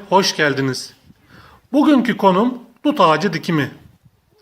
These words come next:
Tarlamıza yirmi dört Mart'ta çeşitli meyve ağaçları dikmiştik. Bunların içerisinde iki tane de dut ağacı vardı. Dut ağaçlarımız ne yazık ki tutmadı.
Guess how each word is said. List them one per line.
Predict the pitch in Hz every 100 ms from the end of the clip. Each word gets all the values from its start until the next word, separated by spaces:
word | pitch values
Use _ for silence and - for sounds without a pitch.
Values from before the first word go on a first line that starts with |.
| _ _ _ -
Tarlamıza | 196 254 254 240 262 277 -
yirmi | 185 208 226 220
dört | 262
Mart'ta | 190 160 151 190 214 214 -
çeşitli | 196 185 - 220
meyve | 180 175 185
ağaçları | 196 185 208 190
dikmiştik. | 202 214 208 208 208 - _ _ _ _ _ _ -
Bunların | 208 220 233 226
içerisinde | 220 202 185 202 190 214 220
iki | - -
tane | - 196 180
de | 160
dut | 160 190
ağacı | 202 202 214
vardı. | 214 208 196 208 214 - _ - _ _ _ _ - _ _ _ _ -
Dut | 277 247
ağaçlarımız | 226 202 220 214 220 226
ne | 196 214
yazık | 220 170 147 156
ki | 151
tutmadı. | 196 196 220 214 214 214